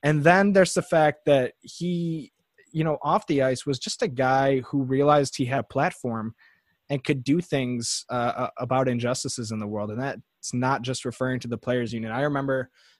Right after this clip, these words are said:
uh, when he passed almost a year ago, uh, probably right in this exact time frame. Um, but I remember I was assigned a story by the news where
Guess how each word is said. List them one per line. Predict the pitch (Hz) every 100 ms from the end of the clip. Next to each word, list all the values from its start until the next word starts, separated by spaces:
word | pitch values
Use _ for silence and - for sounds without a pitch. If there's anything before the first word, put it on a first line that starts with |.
| -
uh, | 123 117 95
when | 131 156
he | 156
passed | 135 147 143 131 113
almost | 165 240 131
a |
year | 123 139 139
ago, | 135 127 120 110 - _ _ _
uh, | 113 107 -
probably | 214 147
right | 120 131 -
in | 120
this | 113 - - - _ _ _
exact | 117 131 120 -
time | 131 147
frame. | 117 113 104 _ - - - _ 127
Um, | 127 117 104 87 - _ _ _ - - _ - -
but | 117 147
I | 156
remember | 160 160 156
I | 147
was | 147 127
assigned | 127 156 151 160
a |
story | - 147 143 139
by | 127
the | 123
news | 120 127 127 120 110
where | 113 117 113 113